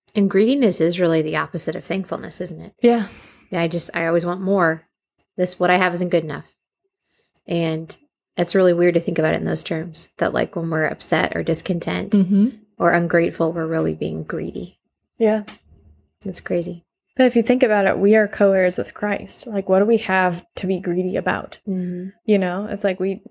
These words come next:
Speaker 2: everything that has been given to us, we have not earned. <laughs>
Speaker 1: Yeah.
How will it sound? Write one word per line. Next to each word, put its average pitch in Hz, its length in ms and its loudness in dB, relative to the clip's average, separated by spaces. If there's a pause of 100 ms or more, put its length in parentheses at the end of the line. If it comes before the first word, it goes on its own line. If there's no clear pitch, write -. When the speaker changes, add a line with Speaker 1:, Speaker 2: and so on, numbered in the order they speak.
(100)
Speaker 2:
everything 233 500 2
that 190 180 2
has 185 160 0
been 180 160 -4
given 185 260 -2
to 220 140 -6
us, 220 300 -4
we 202 140 0
have 196 140 -2
not 175 220 -8
earned. - 320 -14 (180)
<laughs> 208 220 -6
Speaker 1:
Yeah. 180 240 -6